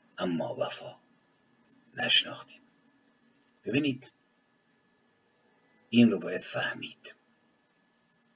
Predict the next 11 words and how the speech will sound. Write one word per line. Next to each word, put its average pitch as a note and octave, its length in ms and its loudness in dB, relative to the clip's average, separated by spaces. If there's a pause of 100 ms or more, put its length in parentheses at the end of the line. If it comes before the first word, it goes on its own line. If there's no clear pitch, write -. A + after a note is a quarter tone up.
(1000)
من G2 140 0
دفعه G2 240 2
قبل - 440 -2 (1900)
صحبت - 420 -2
می‌کردم - 440 -2
از - 320 -4 (840)
کارکرد F2 760 2
به - 280 -8 (2250)
اصطلاح - 360 -6
هویت D#2+ 380 -6
ملی. F2+ 880 0